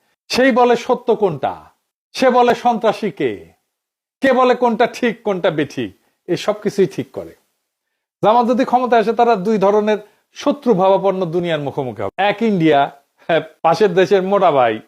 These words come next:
নিজের সাইজ, সেনাবাহিনী, মিডিয়া, স্বার্থ, বাংলাদেশের ভিতরে তার সব লেসপেন্সার, দিল্লি স্টার, পন্দের আলো, সিপিবি, বাম, মির্জা ফখরুল, সব ইন্ডিয়ান মাল, সব নিয়ে বসে আছে।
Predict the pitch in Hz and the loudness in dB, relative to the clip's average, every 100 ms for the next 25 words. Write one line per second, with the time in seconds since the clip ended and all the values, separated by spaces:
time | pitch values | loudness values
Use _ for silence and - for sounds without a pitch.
0 | _ _ _ _ _ 147 160 170 165 175 | _ _ _ _ _ -6 0 0 0 0
1 | 147 160 143 - 165 151 143 147 143 139 | 2 0 0 -2 0 2 0 -2 -6 -4
2 | 151 147 139 120 - _ _ _ - - | -2 2 2 0 -4 _ _ _ -18 -4
3 | 165 - - 156 120 - _ - 156 185 | -4 -4 -2 -2 -2 -6 _ -6 -2 0
4 | 170 147 165 147 156 165 156 156 - - | 0 -2 -4 -2 0 0 0 -2 -2 -2
5 | 160 143 143 160 151 147 147 127 - - | 0 0 0 -4 -2 0 0 -2 -10 -6
6 | 143 180 170 156 - 165 170 - 214 196 | 0 2 2 0 -4 -2 -2 -2 -2 2
7 | 170 160 160 139 - _ - 233 196 170 | 2 4 2 -2 -8 _ -4 -4 -2 -2
8 | 156 139 180 180 151 156 180 175 165 156 | -2 0 2 0 -2 -4 -2 0 0 0
9 | 165 160 - _ _ - 226 220 214 202 | 0 0 -2 _ _ -4 0 0 0 -2
10 | 202 180 170 165 143 156 147 151 135 120 | 0 0 0 0 0 -6 -8 -8 -8 -8
11 | 107 - - | -10 -12 -20